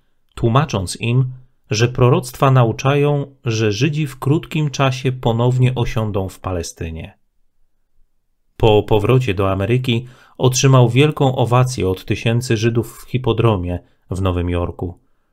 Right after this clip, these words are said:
a jego przemówienie z tej okazji zostało opublikowane przez hebrajskie gazety zarówno w Ameryce, jak i w Europie. W ciągu czterdziestodwuletniej chrześcijańskiej pracy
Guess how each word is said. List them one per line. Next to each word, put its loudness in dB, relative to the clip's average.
a 0
jego 4
przemówienie 0
z -4
tej 2
okazji 2
zostało 0
opublikowane 2
przez -4
hebrajskie 0
gazety 0
zarówno 2
w -12
Ameryce, -2
jak 0
i -6
w -16
Europie. -2
W -20
ciągu 4
czterdziestodwuletniej 0
chrześcijańskiej -2
pracy -4